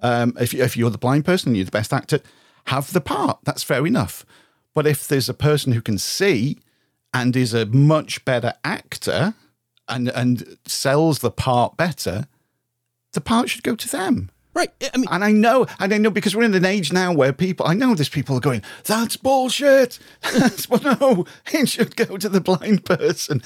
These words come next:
Speaker 1: <laughs> even though they're a far worse actor. It, no, I can, I can see both sides because there should be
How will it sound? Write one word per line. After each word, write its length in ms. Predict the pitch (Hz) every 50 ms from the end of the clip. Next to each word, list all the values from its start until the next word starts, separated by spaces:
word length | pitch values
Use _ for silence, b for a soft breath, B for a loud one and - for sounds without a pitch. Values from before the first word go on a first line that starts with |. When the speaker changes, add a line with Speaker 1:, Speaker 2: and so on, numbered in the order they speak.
| B B B
Speaker 1:
<laughs> 220 | B B 143 - -
even 320 | 202 226 175 139 226 220
though 280 | 185 175 143 190 202 185
they're 240 | - 185 185 180 175
a 60 | 151
far 380 | - - - 185 196 185 185
worse 400 | 180 160 165 165 160 160 - - -
actor. 560 | 165 175 - - - - - 104 101 85 - - b b b b b b b b b b b b _ - -
It, 240 | 160 147 147 147 - - - 113 151 190 165 165 208 - - _ _ -
no, 180 | 180 170 180
I 120 | 196 202 190
can, 160 | - 262 220 - -
I 80 | 214 247
can 140 | 247 285 262
see 280 | - - - 294 269
both 280 | 220 - 185 143 123 -
sides 460 | - - - - 98 120 143 175 196
because 340 | - - 156 - 170 147 -
there 120 | 156 151
should 360 | 139 - - 202 180 151 -
be 340 | - 151 139 131 131 123 -